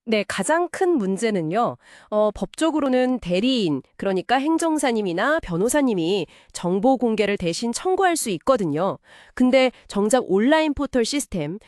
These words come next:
그 오픈 점 지오 점 케이알, 여기에는 이걸 위한 공식적인 방법이 없다는 거예요.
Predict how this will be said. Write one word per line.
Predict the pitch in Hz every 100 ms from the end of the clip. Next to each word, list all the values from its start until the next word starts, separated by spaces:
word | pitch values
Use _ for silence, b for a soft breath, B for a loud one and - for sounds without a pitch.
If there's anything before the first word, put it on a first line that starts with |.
| b
그 | -
오픈 | 214 175 - 262 247
점 | 240 240
지오 | - 208
점 | 202 214 208
케이알, | 302 285 156 147 135 _
여기에는 | 208 226 277 277 226 262 160 b
이걸 | b 214 294 277
위한 | 214 214
공식적인 | 214 - 220 - 294 294 262
방법이 | 240 160 160 214 208
없다는 | - - - 233 214
거예요. | 156 139 143 139